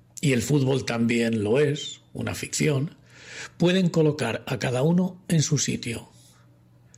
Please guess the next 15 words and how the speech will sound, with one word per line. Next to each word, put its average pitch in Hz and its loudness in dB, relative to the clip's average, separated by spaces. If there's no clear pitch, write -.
El 127 0
lector 147 0
cómodo, 156 2
y 143 2
de 247 2
estos - -2
hay 117 0
muchos, 151 2
encontrará 156 2
quizá 175 0
una 165 4
estructura 160 2
narrativa 151 0
poco 156 2
apacible. 113 -2